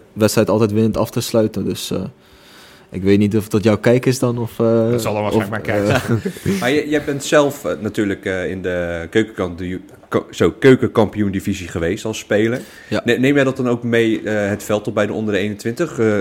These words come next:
Speaker 3: hè, zie je daar echt, ook echt het verschil qua niveau en neem je daar ook je jeugdspelers in mee?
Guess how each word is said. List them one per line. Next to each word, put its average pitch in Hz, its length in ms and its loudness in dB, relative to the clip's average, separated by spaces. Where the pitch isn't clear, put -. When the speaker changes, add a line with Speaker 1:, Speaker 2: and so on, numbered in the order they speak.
Speaker 3:
hè, 120 240 -4
zie 135 160 -2
je 120 60 0
daar 104 140 2
echt, - 200 -4
ook 107 100 -12
echt 113 180 -4
het 98 100 -10
verschil 101 340 -4
qua 98 160 -4
niveau 92 580 -2
en 98 240 -6
neem 95 180 -2
je 95 60 -4
daar 90 100 -2
ook 85 140 -4
je 85 120 -6
jeugdspelers 107 560 -2
in 123 260 -4
mee? 127 240 -4